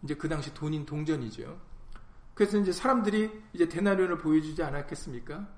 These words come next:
예수님이 그들에게 묻습니다. "이 데나리온에 네 화상과 글이 여기 있느냐?" 당시에 오늘날에도 우리가 지폐에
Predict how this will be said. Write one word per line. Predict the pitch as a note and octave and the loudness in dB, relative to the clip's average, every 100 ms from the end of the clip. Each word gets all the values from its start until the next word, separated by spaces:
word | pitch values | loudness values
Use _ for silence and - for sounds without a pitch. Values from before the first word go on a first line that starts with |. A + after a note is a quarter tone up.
| - - - | -18 -20 -6
예수님이 | - E3+ G3+ F3 D#3+ D#3 | 2 4 4 0 -2 -4
그들에게 | D#3+ E3 D#3 | 2 4 4
묻습니다. | C#3+ C#3+ D3 A#2 - - - - - - - - - | 2 -6 -8 -10 -12 -18 -20 -20 -20 -20 -10 -8 0
"이 | G3 B3+ C4+ | 4 6 4
데나리온에 | - G3 G#3+ A3+ G#3+ F#3 G3 D3 C#3 | 2 4 6 6 6 6 4 2 2
네 | A#3 D4+ | 8 8
화상과 | C4+ B3+ A#3+ A3 G3+ G3 | 8 2 2 4 4 4
글이 | - G#3 | 4 4
여기 | F#3+ E3+ | 6 6
있느냐?" | G#3 G#3+ E3+ B2+ A2+ - - - - - - - - - - - | 6 6 4 0 -6 -12 -18 -20 -20 -20 -18 -16 -16 -18 -18 -8
당시에 | F3+ G3+ G#3 A#3 G3 C3 - | 0 2 4 4 4 2 0
오늘날에도 | E3 A3+ A3+ G#3 G3 | 2 6 8 8 8
우리가 | F3+ F3 F3+ | 4 4 4
지폐에 | - G3 - F3+ E3 G3 - | 2 -2 2 6 6 4 0